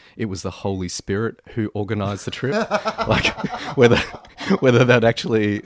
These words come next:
like, um, uh, yeah, I'm, I'm not sure if that would fly or, or not. Um, it was actually Father Dave who organized it, um, asked if I would come along.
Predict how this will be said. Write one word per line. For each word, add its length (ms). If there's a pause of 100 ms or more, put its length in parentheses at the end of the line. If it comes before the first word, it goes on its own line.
like, 400
um, 320 (840)
uh, 580 (360)
yeah, 260 (100)
I'm, 100
I'm 140
not 120
sure 160
if 100
that 120
would 120
fly 380
or, 380
or 140
not. 400
Um, 300
it 80
was 260
actually 280
Father 260
Dave 280
who 320
organized 560
it, 240
um, 220
asked 260
if 100
I 120
would 120
come 180
along. 380